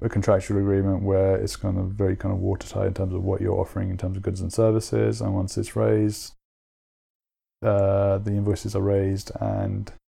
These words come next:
from there on, it's making sure that the invoices go to the right people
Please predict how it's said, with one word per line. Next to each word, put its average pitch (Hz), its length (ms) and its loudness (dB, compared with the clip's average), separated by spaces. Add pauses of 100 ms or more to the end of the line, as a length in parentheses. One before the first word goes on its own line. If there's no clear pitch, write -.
(300)
from 101 180 0
there 107 340 6
on, 104 640 0 (1500)
it's - 200 -6
making 98 280 -2
sure 101 140 -2
that 98 120 -2
the 98 80 0
invoices 101 380 -2
go 101 140 -2
to - 80 -12
the 107 60 -4
right 101 200 2
people 135 640 4